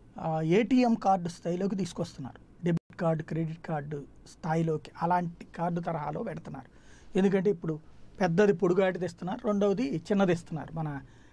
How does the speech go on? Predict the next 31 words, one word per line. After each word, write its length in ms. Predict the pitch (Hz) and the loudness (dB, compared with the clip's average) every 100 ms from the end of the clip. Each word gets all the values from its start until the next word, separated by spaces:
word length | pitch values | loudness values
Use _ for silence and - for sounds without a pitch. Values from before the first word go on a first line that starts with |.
| - | -2
డ్రైవింగ్ 300 | 170 185 196 | 2 4 4
లైసెన్స్ 560 | 180 170 180 170 - 160 | 2 0 0 -6 -6 -10
స్టైల్‌లో 480 | - - 160 160 147 | -8 0 2 2 0
ఉన్నటువంటి 420 | 135 131 123 139 | -4 -10 -14 -4
దానికి 300 | 170 190 190 180 | 0 0 0 -2
మళ్ళీ 300 | 170 185 170 - - - - | -2 -2 -4 -12 -20 -12 -4
ఆ 160 | 160 | -2
చుట్టూతా 480 | 160 208 175 196 196 | 0 -2 0 2 2
కవరు 320 | 175 175 180 | 2 2 2
వీటన్నిటి 460 | 175 170 170 170 165 | 2 0 0 -2 -2
మూలంగా 380 | 170 165 175 247 | -2 -2 0 0
జేబులో 340 | 170 202 196 | 4 4 4
పెట్టుకోవడం 500 | 165 165 175 170 175 | 2 -2 -2 -2 -2
కొద్దిగా 260 | 165 151 151 | -4 -6 -6
ఇబ్బంది 280 | 151 170 160 | -2 -2 -2
అవుతా 200 | 156 156 | -2 -4
ఉంది, 160 | 180 | -6
పోతా 320 | 226 165 170 | -4 -4 -2
ఉంది 180 | 165 151 | -2 -4
కాబట్టి 440 | 147 139 151 254 330 - - - - - | -6 -8 -6 -8 -8 -14 -20 -20 -8 0
మామూలు 280 | 185 208 196 | 2 4 2
కార్డు 300 | 190 170 165 | 0 -2 -2
తరహాలు 360 | 165 143 165 - | -6 -4 -6 -8
ఇస్తున్నారు. 340 | - - 123 | -10 -12 -14
ఇక్కడ 260 | - - 135 | -14 -14 -12
బేసిక్ 600 | 127 165 196 233 196 - | -4 0 2 0 -10 -2
కాన్సెప్ట్ 440 | 185 190 190 - | 0 0 -4 -8
ఏంటంటే 260 | 175 170 202 | -6 -4 -4
ఆధార్కి 460 | 160 170 175 175 - | -2 0 0 -4 -8
సంబంధించినంత 720 | 156 151 156 151 165 147 143 | -10 -8 -12 -14 -16 -14 -14
వరకు 300 | 147 - | -16 -18